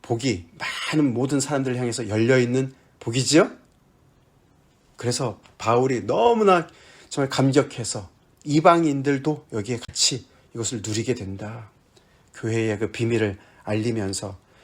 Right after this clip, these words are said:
하나님의 정말 각종 지혜가 드러난 그 하나님의 놀라운 은혜. 그러니까 내리사랑은 정말 비가 온 천지를 덮-, 뒤덮듯이, 눈이 그렇게 뒤덮듯이 하나님의 은혜는 무궁무진하고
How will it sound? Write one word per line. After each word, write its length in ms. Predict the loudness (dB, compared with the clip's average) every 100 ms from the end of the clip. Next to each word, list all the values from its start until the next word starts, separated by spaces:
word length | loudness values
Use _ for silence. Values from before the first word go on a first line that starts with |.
| _
하나님의 360 | -6 -2 -2 -2
정말 260 | 0 0 0
각종 440 | -6 -2 2 4
지혜가 420 | 2 2 2 0
드러난 400 | 0 -2 -2 -4
그 100 | -10
하나님의 260 | -8 -4 -4
놀라운 580 | -6 -14 -8 -4 -4 -4
은혜. 320 | -10 -12 -14 -20 _ _ _ _ _ _ _ _ _
그러니까 220 | -4 -2
내리사랑은 800 | 4 4 6 4 4 2 -2 -6 -18 _ _ _ _ _
정말 400 | -4 2 4 2 -2
비가 440 | 2 4 4 2
온 280 | 4 6 6
천지를 640 | 4 -2 0 2 0 -2 _ _ -16
덮-, 320 | -16 -16 _
뒤덮듯이, 680 | -4 -4 -4 -6 -6 -6 -10
눈이 340 | -4 4 6
그렇게 260 | 6 4 0
뒤덮듯이 680 | -4 -4 -4 -6 -6 -6 -14 _ -20 _
하나님의 360 | -4 -2 0 0
은혜는 400 | 0 0 -2 -6
무궁무진하고 840 | -2 0 0 -2 -2 -6 -14 -18